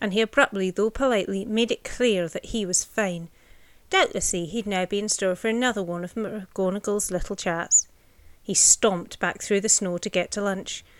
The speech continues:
There were two figures ahead of him on the staircase up from the greenhouses, and he had to unfog his glasses for the tenth time that hour to identify them.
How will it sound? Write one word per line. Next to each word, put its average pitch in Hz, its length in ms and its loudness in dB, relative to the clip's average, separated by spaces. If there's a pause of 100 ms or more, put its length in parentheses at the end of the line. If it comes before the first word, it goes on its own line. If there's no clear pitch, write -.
(180)
There 233 80 0
were 226 80 2
two 339 260 2
figures 254 340 0
ahead 240 300 0
of 220 80 -4
him 185 180 -6
on 190 140 -6
the 202 60 -6
staircase - 560 0
up - 120 -4
from 208 140 -4
the 208 80 -2
greenhouses, 180 800 -2 (260)
and 196 120 -6
he 208 100 -4
had 233 220 2
to - 80 -4
unfog 262 500 0
his - 160 -2
glasses 226 400 -2
for 196 100 -4
the - 120 -6
tenth - 460 -2
time 254 260 -2
that - 120 -6
hour 214 220 2
to - 280 -6
identify 202 800 -2
them. 175 280 -4